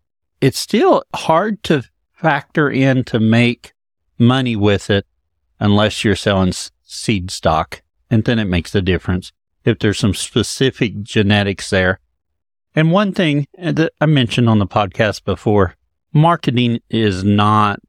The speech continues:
not one of my s-, strong suits, or I don't think it is. And so I haven't done the best towards that end. So I got into the registered Kikos, thought I'd be, do that a little bit more.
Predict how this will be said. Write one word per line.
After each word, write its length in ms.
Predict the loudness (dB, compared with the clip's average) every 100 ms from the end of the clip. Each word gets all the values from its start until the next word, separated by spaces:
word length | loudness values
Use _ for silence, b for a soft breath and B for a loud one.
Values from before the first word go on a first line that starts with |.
| _ _
not 180 | -2 0
one 160 | 2 0
of 80 | 0
my 140 | -4
s-, 260 | -6 -10 -12 _ _ _ _
strong 400 | -6 -2 0 -2
suits, 720 | -6 -4 0 0 -2 -10 -10 -14 -2
or 240 | 0 2 2
I 100 | 0
don't 240 | -2 -2
think 240 | -4 -4 -2
it 100 | 0
is. 340 | 0 -2 -6 _ _ _ _ -4
And 320 | 0 0 0
so 240 | 0 0
I 200 | 0 -2
haven't 360 | -4 -4 -6 -2
done 220 | 0 0
the 60 | -2
best 540 | 0 0 0 -2 -8
towards 400 | -8 -4 -4 -2
that 280 | 0 0 -2 -8
end. 400 | -4 -2 0 0
So 400 | -2 -2 0 -2 -6 _ _ _ _ -6
I 100 | -2
got 200 | 0 -2
into 560 | -4 -4 0 2 2
the 120 | 0 0
registered 440 | 0 -2 -6 -8
Kikos, 480 | -4 -2 0 -2 -2
thought 220 | -2 0
I'd 200 | -2 -2
be, 300 | -4 -4 -8 _ _ _ -2
do 140 | 2
that 160 | 2 2
a 20 |
little 140 | -2
bit 200 | -4 -2
more. 300 | 0 2 0